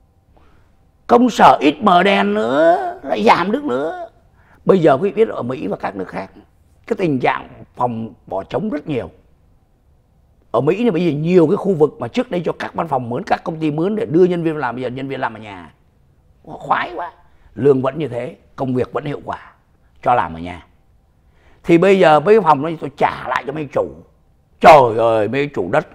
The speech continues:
sất bất sang bang luôn. Quý vị thử tưởng tượng một cái tòa nhà năm chục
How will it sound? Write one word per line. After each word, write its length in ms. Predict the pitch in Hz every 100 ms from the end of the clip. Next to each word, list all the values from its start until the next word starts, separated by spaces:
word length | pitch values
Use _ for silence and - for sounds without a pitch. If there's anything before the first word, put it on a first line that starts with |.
| 107
sất 220 | - 233
bất 160 | 240 -
sang 160 | 151 139
bang 260 | 135 -
luôn. 180 | - - _ _ _ _ _ _ _ _ -
Quý 180 | 254 254
vị 60 |
thử 140 | 151 127
tưởng 180 | 113 101
tượng 220 | 160 143
một 40 |
cái 80 | 147
tòa 160 | 175 135
nhà 220 | 123 120
năm 240 | 131 220
chục 120 | 196